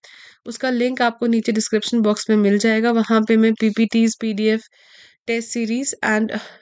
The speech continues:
recently आपका यूनिट सिक्स जो स्कीम्स का पार्ट है, उसका पार्ट वन भी वहाँ पे अपलोड किया हुआ है, तो वो ज्वाइन करें, वो आपके लिए बेनिफिशियल रहेगा।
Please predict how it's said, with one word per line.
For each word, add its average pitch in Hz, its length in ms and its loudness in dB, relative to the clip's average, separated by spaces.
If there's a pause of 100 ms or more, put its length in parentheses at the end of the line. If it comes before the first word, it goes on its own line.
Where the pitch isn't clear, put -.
(100)
recently 226 500 -2
आपका 220 240 0
यूनिट 226 280 2
सिक्स - 260 -4
जो 233 80 4
स्कीम्स 226 420 2
का 226 140 0
पार्ट 208 340 -2
है, 214 80 -2
उसका 214 240 -4
पार्ट 202 340 -2
वन 208 180 0
भी 220 80 2
वहाँ 214 280 2
पे 214 60 0
अपलोड 208 400 0
किया 202 160 -6
हुआ 220 260 -2
है, 233 160 -2 (720)
तो 247 80 -10
वो 262 100 -8
ज्वाइन 226 360 0
करें, 247 320 -4
वो 254 140 -2
आपके 214 300 -2
लिए 233 160 -2
बेनिफिशियल 214 560 0
रहेगा। 214 420 2